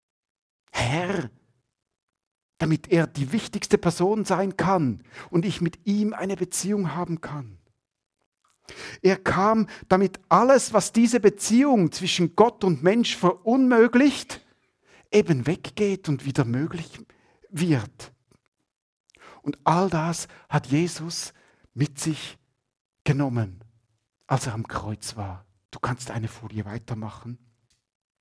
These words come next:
Jesus ließ sich kreuzigen. Und das war Baustelle pur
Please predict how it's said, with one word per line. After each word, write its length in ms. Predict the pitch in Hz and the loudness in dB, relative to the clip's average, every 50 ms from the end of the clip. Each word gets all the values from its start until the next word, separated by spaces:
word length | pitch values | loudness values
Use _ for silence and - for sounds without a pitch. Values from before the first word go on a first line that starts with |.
| _ _ _ - - - - - - - - - - | _ _ _ -20 -20 -20 -20 -18 -18 -18 -18 -20 -6
Jesus 540 | - 135 156 180 180 185 202 180 - - - - - - - - - _ _ - - - - _ _ _ _ _ _ _ _ _ _ _ _ _ _ - - - - - - _ _ _ _ _ _ _ _ _ _ _ _ | -2 0 0 0 0 -2 -4 -4 -6 -8 -12 -16 -20 -20 -20 -20 -20 _ _ -20 -20 -20 -20 _ _ _ _ _ _ _ _ _ _ _ _ _ _ -20 -20 -20 -20 -20 -20 _ _ _ _ _ _ _ _ _ _ _ _
ließ 320 | - 127 165 208 190 - - | -2 0 0 0 0 -2 -4
sich 200 | 175 - - - | -6 -6 -6 -6
kreuzigen. 840 | - - - 147 160 165 - - - 156 - 147 127 104 101 92 - _ _ _ _ _ _ _ _ _ _ _ _ _ _ _ _ - - - - _ _ _ _ _ _ _ _ _ _ _ _ - - - - - - | -6 -6 -6 -6 -6 -6 -6 -8 -8 -6 -4 -4 -4 -4 -6 -12 -18 _ _ _ _ _ _ _ _ _ _ _ _ _ _ _ _ -20 -20 -20 -20 _ _ _ _ _ _ _ _ _ _ _ _ -20 -20 -20 -20 -4 2
Und 280 | - 175 156 151 - - _ _ | 4 4 4 4 0 -10 _ _
das 240 | - 175 165 - - | 2 2 2 2 4
war 160 | 160 143 135 | 4 4 4
Baustelle 580 | - 147 156 175 160 - - 185 170 151 147 143 | 4 2 2 2 0 2 4 4 6 6 6 4
pur 560 | 143 - - 214 233 220 214 165 131 95 - | 2 0 0 0 0 2 2 0 0 -2 -6